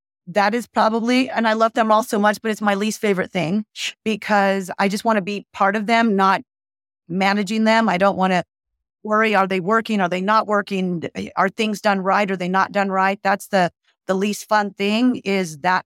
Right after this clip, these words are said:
portion of the business. Um, and I think that it's probably a struggle for a lot of people,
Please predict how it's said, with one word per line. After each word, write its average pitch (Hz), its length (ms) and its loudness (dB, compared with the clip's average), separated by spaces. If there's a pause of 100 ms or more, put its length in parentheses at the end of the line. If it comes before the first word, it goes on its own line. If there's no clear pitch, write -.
(100)
portion 170 360 0
of 165 120 0
the 160 100 -6
business. 226 560 -2 (500)
Um, 175 400 0
and 180 160 0
I 180 140 2
think 208 240 -4
that 208 80 0
it's 190 140 -8
probably 190 280 0
a 175 60 -2
struggle 180 400 -2
for - 140 -6
a 156 80 0
lot 165 220 2
of 214 80 -4
people, 320 520 0